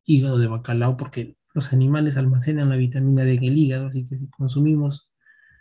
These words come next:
aceite de hígado de bacalao, vamos a tener vitamina D,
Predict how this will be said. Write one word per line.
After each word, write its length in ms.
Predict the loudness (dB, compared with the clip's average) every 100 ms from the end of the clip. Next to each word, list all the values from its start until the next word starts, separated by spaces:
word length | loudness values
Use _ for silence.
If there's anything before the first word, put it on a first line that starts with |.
| _ _ _ -10
aceite 420 | -6 -4 -4 -4
de 60 | -2
hígado 300 | 0 0 -2
de 60 |
bacalao, 480 | -2 -2 -2 0 0
vamos 200 | 0 0
a 60 | 0
tener 200 | 0 0
vitamina 440 | 0 2 4 4
D, 220 | 2 -2